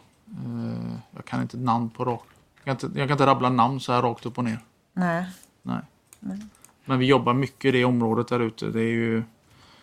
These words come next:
Speaker 1: otrygghet. Man, de hänger på platsen, man pratar med allmänheten.
Speaker 2: Mm.
Speaker 1: Mm.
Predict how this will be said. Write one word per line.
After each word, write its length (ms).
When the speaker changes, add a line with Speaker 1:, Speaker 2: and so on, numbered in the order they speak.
Speaker 1:
otrygghet. 920
Man, 500
de 160
hänger 260
på 120
platsen, 560
man 140
pratar 280
med 100
allmänheten. 720
Speaker 2:
Mm. 240
Speaker 1:
Mm. 240